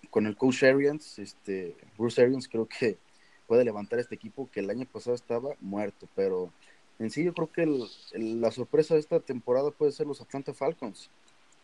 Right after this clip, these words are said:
Ya regresaron todos sus titulares que tenían lesionados el año pasado, y a pesar de que ella pidió contra Minnesota, pero pues creo que puede estar peleando esa división junto contra lo-, los Saints,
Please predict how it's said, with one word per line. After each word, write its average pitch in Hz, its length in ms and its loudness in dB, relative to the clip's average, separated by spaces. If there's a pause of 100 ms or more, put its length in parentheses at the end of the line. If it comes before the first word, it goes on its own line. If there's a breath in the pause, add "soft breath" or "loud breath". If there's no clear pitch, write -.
Ya 117 120 4
regresaron 123 720 -4
todos 123 220 0
sus 120 100 -18
titulares 117 480 -2
que - 80 -18
tenían 113 240 -4
lesionados 113 460 -4
el 110 100 -6
año 117 160 -6
pasado, 113 460 0 (580 soft breath)
y 98 200 0
a 101 60 4
pesar 131 280 0
de 139 60 2
que 131 100 -4
ella 135 100 4
pidió 127 260 0
contra 107 240 -4
Minnesota, 98 600 -2 (580 soft breath)
pero 104 160 0
pues - 220 -12
creo 127 180 0
que 123 140 -6
puede 127 180 4
estar 120 240 2
peleando 117 640 4
esa 110 240 -6
división 107 340 -6
junto 110 300 -8
contra 95 320 0
lo-, 95 160 -2
los 95 440 0
Saints, - 440 -8